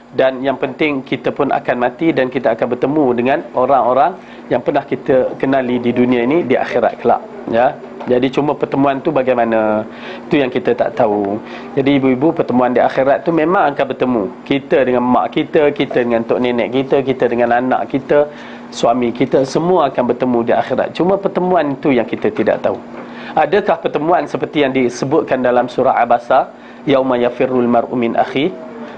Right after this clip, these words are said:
Ya, hari yang mana kita lari daripada adik-beradik kita, lari pada mak dan ayah, lari pada anak dan isteri, dengan suami, ataupun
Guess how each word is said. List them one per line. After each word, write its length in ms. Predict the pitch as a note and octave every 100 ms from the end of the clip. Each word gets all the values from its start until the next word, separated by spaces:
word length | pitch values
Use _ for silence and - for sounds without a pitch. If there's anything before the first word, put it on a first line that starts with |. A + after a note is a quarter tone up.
| -
Ya, 240 | - A#2+ C3
hari 400 | - C#3 C#3 C3+
yang 80 | B2+
mana 240 | B2+ D3+
kita 320 | - B2+ C3
lari 320 | B2 C3+ C3+
daripada 400 | A2+ A#2 B2 E3
adik-beradik 560 | E3 C#3+ B2 A2 G2+ B2+
kita, 240 | A#2+ C3+ - - - - - - - - -
lari 240 | C3 C#3+ C3
pada 240 | A#2 A2+
mak 320 | A#2 A#2+ C3+
dan 160 | A#2+ G#2+
ayah, 400 | A2 A2 D#3 F3+
lari 240 | C#3+ C3+
pada 320 | A#2 B2+ A2
anak 240 | A#2+ B2+ A#2+
dan 80 | G#2
isteri, 400 | F#2 - D3 F3+ - - - - - -
dengan 240 | A#2+ A#2
suami, 480 | B2 - A#2 B2+ G3+ - - - - -
ataupun 800 | D#3 A#3+ D4 - - - F#3